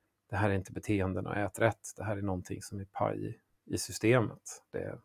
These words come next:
ingenting av det jag gjorde var så där överdrivet verksamt eller så. Och sen fanns det väl patienter som egentligen hade mer än väldigt, väldigt, väldigt omfattande psykisk ohälsa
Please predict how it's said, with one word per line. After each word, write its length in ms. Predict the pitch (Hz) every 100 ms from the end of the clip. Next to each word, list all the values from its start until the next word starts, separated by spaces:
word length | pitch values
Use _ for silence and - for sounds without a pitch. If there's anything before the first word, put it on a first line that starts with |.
| _ _ _ - -
ingenting 460 | 107 107 113 107 104
av 60 |
det 60 | 95
jag 200 | 92 98
gjorde 200 | 101 98
var 200 | 101 107
så 120 | - -
där 260 | - -
överdrivet 480 | 101 - 107 110 - - _ _ _ _ _
verksamt 760 | - 104 107 92 - 104 98 -
eller 160 | - 117
så. 220 | - - _ - - - - _ _ _ _ _ _
Och 100 | -
sen 200 | - 131
fanns 200 | 123 127
det 60 | 127
väl 80 | 123
patienter 540 | 131 117 135 123 123
som 160 | 117 120
egentligen 800 | 113 107 117 117 113 110 147 165 208
hade 200 | 120 104
mer 300 | 107 107 107
än 260 | 117 113 107
väldigt, 420 | 123 107 101 101
väldigt, 400 | 110 104 98 101
väldigt 440 | 107 107 101 123
omfattande 580 | 135 120 117 110 107 104
psykisk 480 | 98 107 104 - -
ohälsa 680 | 110 107 110 110 - 113